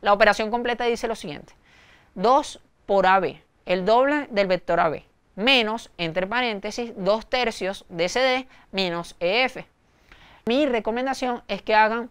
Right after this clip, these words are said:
parte por parte. Primero multiplico dos por A B. Nosotros sabemos que en la multiplicación el dos es un producto escalar, multiplica cada una de las componentes. Sería dos por dos, dos por menos tres. De esta manera,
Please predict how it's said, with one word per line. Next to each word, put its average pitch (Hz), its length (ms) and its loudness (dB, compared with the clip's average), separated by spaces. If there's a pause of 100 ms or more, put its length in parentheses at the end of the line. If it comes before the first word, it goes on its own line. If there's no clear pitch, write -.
parte 180 280 0
por 165 180 -8
parte. - 320 -18 (420)
Primero 196 340 2
multiplico 214 560 -2
dos 240 400 -2 (100)
por 196 200 2
A 170 100 4
B. 139 180 -6 (760)
Nosotros 185 340 0
sabemos 196 260 -2
que 247 80 0
en 233 60 0
la 254 60 0
multiplicación 277 880 0
el 254 200 0
dos 240 320 0
es 202 80 -2
un 202 120 -4
producto 220 340 -2
escalar, 262 380 2
multiplica 208 500 -4
cada 208 180 2
una 208 220 -2
de 208 60 -2
las 202 100 -6
componentes. 233 680 -4 (460)
Sería 180 320 4
dos 240 400 0 (300)
por 185 180 2
dos, 269 380 2
dos 185 260 0
por 196 160 -2
menos 185 260 -6
tres. - 340 -16 (320)
De 185 60 -4
esta 165 180 -2
manera, 185 420 -2